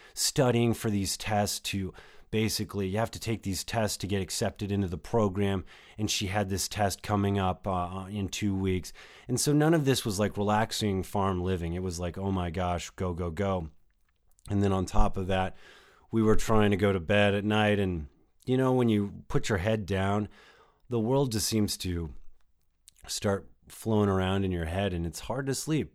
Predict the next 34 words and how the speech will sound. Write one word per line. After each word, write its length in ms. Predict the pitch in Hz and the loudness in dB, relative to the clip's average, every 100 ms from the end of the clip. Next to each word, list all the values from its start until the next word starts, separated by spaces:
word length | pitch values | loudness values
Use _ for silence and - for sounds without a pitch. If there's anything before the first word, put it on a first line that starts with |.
| _ | _
You 120 | 98 | -8
just, 240 | 107 - | -6 -6
all 160 | - 117 | -4 -4
you 80 | 117 | -2
think 220 | 123 123 | -2 -2
about 200 | 104 98 | 0 0
is 100 | 92 | 0
your 80 | 90 | -6
problems. 580 | - 110 117 90 73 78 | -2 2 2 0 -6 -8
It's, 340 | - - - | -12 -12 -14
it's 180 | - - | -20 -14
really 180 | 95 95 | -8 -6
hard 280 | 85 92 80 | -2 -4 -4
to 280 | - 82 78 - - - _ | -8 -10 -12 -18 -20 -20 _
be 120 | - 107 | -6 -4
able 140 | 92 | -4
to 40 | 92 | -4
shut 280 | - 104 | -2 -2
your 180 | 92 87 | -2 -2
eyes 320 | 85 85 82 | -2 -2 -4
and 140 | 80 76 _ _ _ | -6 -10 _ _ _
kind 160 | - 90 | -12 -10
of 80 | 80 | -8
peacefully 480 | - 95 - 90 87 | -6 -6 -6 -6 -4
nod 340 | 87 85 85 | -2 -2 -2
off. 400 | 98 95 82 - - - - _ _ | -2 -2 -6 -10 -20 -20 -20 _ _
It's 180 | 85 - | -14 -8
more 180 | 92 87 | -4 -4
like 380 | 85 82 78 - | -4 -6 -8 -10
you 80 | |
shut 280 | 85 - 90 | -8 -4 -4
your 180 | 85 82 | -4 -4
eyes 320 | 87 87 80 | -4 -4 -4
and 240 | 80 73 | -8 -8